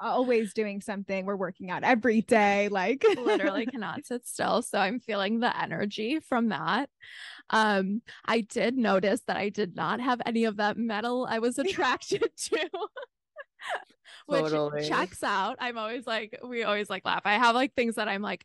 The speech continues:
Speaker 2: I'm like, "I just wanna be, like, so precise and so pristine." That's something we can always work on, but it's just not in my character,
Speaker 1: Right.
Speaker 2: you know?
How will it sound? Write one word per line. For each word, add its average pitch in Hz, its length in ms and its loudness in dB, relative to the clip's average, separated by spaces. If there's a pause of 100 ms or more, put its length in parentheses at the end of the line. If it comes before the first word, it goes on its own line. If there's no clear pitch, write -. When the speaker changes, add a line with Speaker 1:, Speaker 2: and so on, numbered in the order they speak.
Speaker 2:
I'm 254 100 -2
like, 226 240 -4 (100)
"I - 60 -18
just - 220 -14
wanna 269 180 -2
be, 254 120 0
like, 220 260 2 (200)
so 190 180 0
precise 220 640 0
and 226 200 0
so 190 160 0
pristine." 220 540 -2 (340)
That's 285 120 -2
something 320 260 2
we 392 100 8
can 370 140 2
always 240 320 4
work - 260 -2
on, - 260 -2
but 247 140 0
it's 262 200 -4
just - 260 -4
not 240 200 2
in 240 80 0
my 190 180 0
character, 285 600 -4
Speaker 1:
Right. 277 300 0
Speaker 2:
you 311 160 2
know? 294 360 4